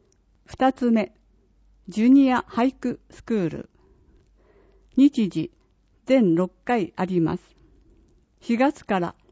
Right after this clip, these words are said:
令和九年二月までの各月第三日曜日、午前十時から正午。場所、水沼市民センター。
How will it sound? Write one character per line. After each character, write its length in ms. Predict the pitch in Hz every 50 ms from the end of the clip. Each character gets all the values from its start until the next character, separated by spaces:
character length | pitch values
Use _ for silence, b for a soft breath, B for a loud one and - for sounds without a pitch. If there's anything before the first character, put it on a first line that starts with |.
| _ _ _ _ -
令 220 | - 247 277 277 240
和 160 | 214 196 185
九 180 | - - 202 190
年 280 | 185 180 175 175 - _ _ _ _ _ - -
二 120 | 185 196
月 280 | 220 247 262 - 269 262
ま 160 | 247 214 190
で 120 | 185 180
の 200 | 165 156 - - _ _ _ _ _ _ _
各 320 | - - 202 - - 269
月 460 | 247 240 226 220 - - 202 190 160 _ _ _ _ _ _ _ _ -
第 220 | 190 196 220 277
三 340 | 277 - - 247 247 240 233
日 380 | 226 220 220 - - 254 254 254
曜 200 | 247 220 190 170
日、 220 | - 147 - - _ _ _ _ _ _ _ _ _ -
午 140 | - 233 247 220
前 240 | 220 185 156 147 135
十 240 | 165 226 269 285 247
時 160 | 208 190 180
か 140 | - 165 156
ら 180 | 156 - - _ -
正 380 | - - - 254 240 214 180 160
午。 180 | 156 143 - _ _ _ _ _ _ _ _ _ _ _ _ _ _ _ _ _ _ _ _ _ _ _ _ _ _ _ _ -
場 140 | - 185 226
所、 220 | - 269 233 - _ _ _ _ _ _ _ _ _
水 240 | - 202 208 220 262
沼 280 | 277 269 262 262 262 277
市 160 | - - 233
民 240 | 240 262 269 277 277
セ 180 | - 269 254
ン 140 | 233 196 185
タ 300 | - - 165 156 151 -
ー。 40 | _